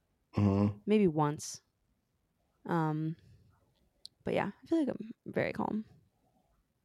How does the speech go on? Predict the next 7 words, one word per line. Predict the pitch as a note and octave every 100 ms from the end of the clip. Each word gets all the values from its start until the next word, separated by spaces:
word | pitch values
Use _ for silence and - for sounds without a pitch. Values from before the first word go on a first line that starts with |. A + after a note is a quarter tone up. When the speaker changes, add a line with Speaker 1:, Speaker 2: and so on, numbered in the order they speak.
| _ _ _ -
Speaker 1:
Yeah, | A#2+ A2 A2
I | G#2
believe | G#2 G#2 G2+
that, | G2+ G#2 - - -
and | A2
I | G#2
agree. | G#2 G#2+ G#2+ G#2+